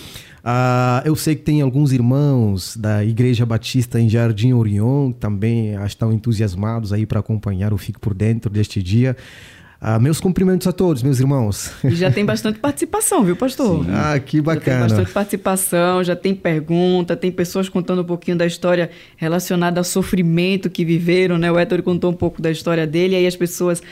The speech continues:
Speaker 2: tão mandando também as histórias e falando o quanto a oração fez a diferença e a rádio também, né? Pela misericórdia de Deus.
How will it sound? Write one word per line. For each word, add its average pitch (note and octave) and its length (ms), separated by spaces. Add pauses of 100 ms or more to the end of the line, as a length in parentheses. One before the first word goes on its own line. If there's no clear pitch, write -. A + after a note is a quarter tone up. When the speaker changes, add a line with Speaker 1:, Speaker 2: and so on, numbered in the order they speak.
(220)
Speaker 2:
tão F#3 140
mandando F#3+ 520
também F3 380
as F3+ 80
histórias F#3+ 400
e G#3 60
falando F3+ 300
o F3 40
quanto F3+ 220
a F#3 60
oração F3+ 460 (280)
fez F#3 280
a F#3+ 60
diferença F#3 520
e - 20
a A#3+ 80
rádio F#3+ 360
também, F#3 360
né? E3 80
Pela F3 200
misericórdia E3+ 600
de E3+ 100
Deus. D3 400